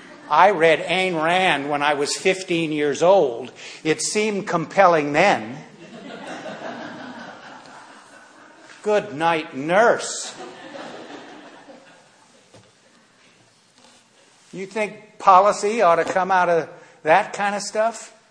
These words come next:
Please. We need to think a little bit about how we look after one another, you know?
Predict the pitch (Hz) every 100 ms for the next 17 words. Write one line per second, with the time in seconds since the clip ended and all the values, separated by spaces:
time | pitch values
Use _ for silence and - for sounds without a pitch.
0 | _ _ - 139 156 233 269 117 101 -
1 | - - _ _ _ _ _ - _ _
2 | _ _ _ - - - - 165 202 226
3 | 156 147 190 - 151 165 156 151 156 147
4 | 151 147 139 160 156 151 147 143 131 -
5 | _ _ 151 165 175 175 190 190 156 139
6 | 143 139 135 135 123 123 - - _ _
7 | _ _ _ _ _ 135 135 139 147